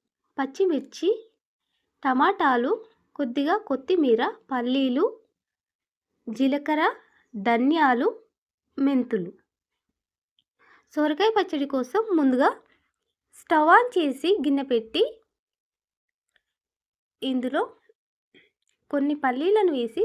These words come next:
పల్లీలు పచ్చిదనం పోయేదాకా వేయించుకోవాలి.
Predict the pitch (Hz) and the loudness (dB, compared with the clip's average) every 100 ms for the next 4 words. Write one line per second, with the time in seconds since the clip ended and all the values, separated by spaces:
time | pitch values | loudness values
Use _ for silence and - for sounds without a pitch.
0 | - 269 269 381 466 440 269 359 440 440 | -2 -2 0 0 -2 -2 -6 -4 0 0
1 | 403 302 254 254 233 220 220 381 494 349 | 0 -2 -4 -4 -2 -4 -2 -2 0 -2
2 | 277 - - 233 208 190 185 | -2 -6 -6 -4 -2 -4 -8